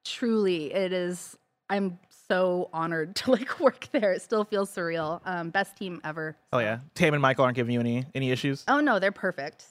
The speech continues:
Speaker 1: They're, I mean, they give me i-, i-, some issues just in, like, them being themselves, but, you know, it's, it's all good.
Speaker 2: <laughs>
Speaker 1: Good issues.
Speaker 2: So, a couple questions for you.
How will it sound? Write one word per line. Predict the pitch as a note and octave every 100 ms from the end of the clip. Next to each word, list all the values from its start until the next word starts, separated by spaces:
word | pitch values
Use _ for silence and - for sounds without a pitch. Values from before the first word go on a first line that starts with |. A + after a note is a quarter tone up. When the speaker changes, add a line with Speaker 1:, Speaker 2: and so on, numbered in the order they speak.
| _ _ -
Speaker 1:
They're, | F#3+ F#3 F#3+
I |
mean, | C4 E4
they | F4
give | C#4 F4
me | F4
i-, | -
i-, | E4+ G4+ - C5 A#4+
some | -
issues | G3+ - G3 F#3 F3+ F3+
just | A3+ G#3+ -
in, | - G3 G3
like, | F3+ F3+
them | F#3 F#3
being | F3+ F3+ F3
themselves, | D#3 D#3+ F#3 D#3+ D3+ D#3+ -
but, | E3 F3+
you | F3
know, | D3 F#3 - _
it's, | G3+ F#3
it's | A#3+ C4
all | A#3+
good. | F3 F#3 D3 E3+
Speaker 2:
<laughs> | -
Speaker 1:
Good | B3+
issues. | F#3+ D3 E3+ D3 C#3 C3+ B2
Speaker 2:
So, | F#3 D3+ -
a |
couple | - G3
questions | F#3+ C#3+ D3
for | C#3+
you. | A#2+ A#2+ C3